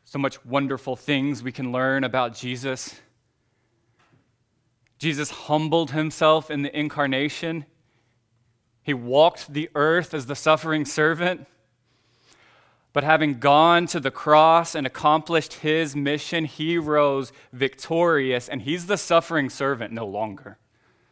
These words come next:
Today, now, he sits at God's right hand, reigning now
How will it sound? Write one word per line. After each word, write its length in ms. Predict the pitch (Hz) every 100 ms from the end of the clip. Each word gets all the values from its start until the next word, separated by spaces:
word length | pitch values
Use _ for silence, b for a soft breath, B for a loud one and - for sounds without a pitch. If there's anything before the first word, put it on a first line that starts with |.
| _ _ _ _
Today, 800 | - 160 120 143 156 156 135 143 b -
now, 760 | 123 135 156 160 131 156 143 _ _ _ _ _ _ _ _ _ _ _
he 220 | 156 180
sits 580 | - - 151 139 - b b
at 180 | 131 131
God's 500 | 147 143 151 156 - -
right 340 | 131 139 170
hand, 580 | 147 143 139 123 120 113
reigning 560 | 135 143 156 170 170 147
now 600 | 139 160 160 143 143